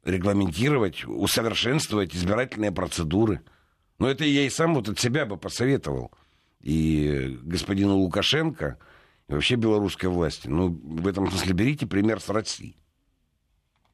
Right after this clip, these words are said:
Потому что, ну, наверное, лучше потратиться на всю систему, э, видеонаблюдения на каждом участке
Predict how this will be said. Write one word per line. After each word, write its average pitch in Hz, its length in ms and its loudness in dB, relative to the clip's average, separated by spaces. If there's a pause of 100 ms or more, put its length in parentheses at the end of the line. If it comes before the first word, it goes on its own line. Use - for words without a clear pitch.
(1120)
Потому 78 220 -8
что, 87 160 -4
ну, 123 320 0 (160)
наверное, 147 380 2
лучше 143 280 -2
потратиться 127 680 -2
на 101 320 0 (180)
всю 143 280 2
систему, 101 840 0 (380)
э, 85 440 2
видеонаблюдения 110 1040 2
на 95 160 2
каждом 98 420 0
участке 95 640 -2